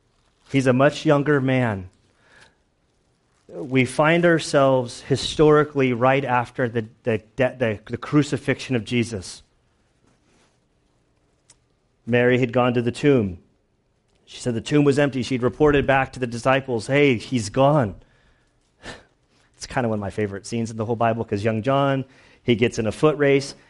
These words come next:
He makes it to the tomb before Peter, the old guy, and he documents it. "Hey, I got there before him."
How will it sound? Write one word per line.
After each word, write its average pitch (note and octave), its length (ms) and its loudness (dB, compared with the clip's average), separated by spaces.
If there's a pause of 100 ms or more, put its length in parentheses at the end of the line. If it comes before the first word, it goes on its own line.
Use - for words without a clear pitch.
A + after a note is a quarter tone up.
(120)
He B2 140 0
makes B2+ 300 2
it C3 100 0
to C3+ 80 0
the A#2 140 -4
tomb B2 320 -2
before G#2+ 340 -4
Peter, C#3 400 0
the A2+ 160 -4
old A#2+ 220 0
guy, B2 200 2
and A2+ 160 -6
he A2+ 100 -4
documents G2 580 -4
it. F#2+ 120 -12
"Hey, C3 160 0
I B2+ 160 2
got C#3 360 -2
there A2 120 -2
before G2+ 340 -6
him." F#2+ 300 -4